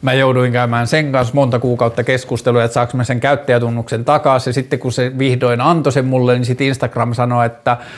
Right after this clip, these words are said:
tää käyttäjätili on varattu vielä sille ihmiselle, joka on luopunut siitä X määrä aikaa, jos hän tulee toisiin aatoksiin. Sit mun piti ottaa sitä kuukausi.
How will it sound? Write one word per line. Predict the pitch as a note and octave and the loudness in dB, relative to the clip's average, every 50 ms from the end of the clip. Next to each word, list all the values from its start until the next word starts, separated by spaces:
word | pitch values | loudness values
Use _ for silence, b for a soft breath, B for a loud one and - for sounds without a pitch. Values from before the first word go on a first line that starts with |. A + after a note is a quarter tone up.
| B B _ | B B _
tää | C#3+ B2+ A#2+ | -2 0 0
käyttäjätili | A#2 B2 A#2+ A#2+ - - A#2+ A#2 A#2+ B2 B2 A#2+ A#2+ B2 | 0 0 -2 -2 -2 0 0 0 0 0 -2 -2 0 0
on | B2+ B2 A#2+ | 0 0 2
varattu | B2 C3+ B2+ B2+ B2 A#2 - - B2 | 4 4 4 4 2 0 -2 -4 -2
vielä | A2+ B2+ B2+ A#2+ B2 A#2 | 2 2 2 2 2 0
sille | - B2 A#2+ A#2+ | 0 0 0 2
ihmiselle, | A#2+ B2+ B2+ B2 B2 A#2+ A#2 A2+ A2+ A2+ | 2 2 0 0 -2 -2 -2 -2 -2 -2
joka | A2+ A#2 A2+ A#2+ A#2+ | -2 0 2 2 2
on | A#2 | 2
luopunut | B2+ C3 C3 A#2 B2 A#2+ A2+ A2+ A2+ | 2 2 2 2 0 -2 -4 -4 -4
siitä | - B2+ A#2 A#2 - B2+ A#2 B2+ C3 | -4 -4 -4 -2 -2 -2 0 0 -2
X | B2 - - | -2 -4 -4
määrä | C3 A#2+ A2+ A#2 G#2+ A2+ A#2+ | -2 0 0 0 2 2 2
aikaa, | B2 B2 A#2+ A#2+ B2 A2+ | 4 2 2 0 0 0
jos | A2 A2 - | 0 -2 -2
hän | C3 A#2 A2 | -2 -2 -2
tulee | A#2 A#2 A#2 A2+ | 0 0 0 2
toisiin | A2+ C3 C3 B2 G#2+ - A#2 A#2 | 2 2 2 2 0 0 0 2
aatoksiin. | B2 B2+ B2 B2+ A#2+ - - B2+ A2+ | 4 4 4 2 -2 -2 -2 -4 -4
Sit | A2+ B2+ A#2 | -2 -2 -2
mun | B2 B2 A#2 | 0 0 -2
piti | A#2+ A2+ A#2+ | -2 0 0
ottaa | A#2 A#2+ A#2 A#2 - A#2+ A#2 | 0 0 0 0 0 0 0
sitä | A#2 - C3 C3 B2+ | 0 0 0 0 0
kuukausi. | B2 C3 B2+ A#2+ A2+ A#2+ A#2 A#2 A#2 A#2+ | 0 0 -2 -2 0 -2 -2 -2 -2 -4